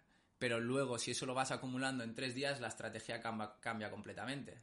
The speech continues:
Eh, necesitamos que el deportista se consiga recuperar rápido entre días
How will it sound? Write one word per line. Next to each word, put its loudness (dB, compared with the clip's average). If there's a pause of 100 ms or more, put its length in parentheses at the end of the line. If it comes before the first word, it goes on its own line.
(100)
Eh, -8
necesitamos -2
que -4
el -2
deportista -4 (220)
se -4
consiga 0
recuperar 0
rápido 2
entre -2
días 2